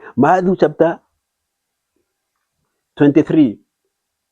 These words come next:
verse ten to twelve. Mathayo sura ya ishirini na tatu, mstari wa kumi na kumi na mbili.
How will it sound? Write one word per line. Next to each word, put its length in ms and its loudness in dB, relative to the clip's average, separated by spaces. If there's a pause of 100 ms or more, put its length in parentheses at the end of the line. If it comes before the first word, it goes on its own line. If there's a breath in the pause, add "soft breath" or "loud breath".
verse 380 -2
ten 200 4
to 100 -6
twelve. 340 0 (1700)
Mathayo 580 2
sura 500 0
ya 340 0
ishirini 260 -2
na 60 -2
tatu, 380 -8 (580)
mstari 760 -4 (1400)
wa 160 0
kumi 360 2
na 120 0
kumi 180 0
na 120 0
mbili. 340 -4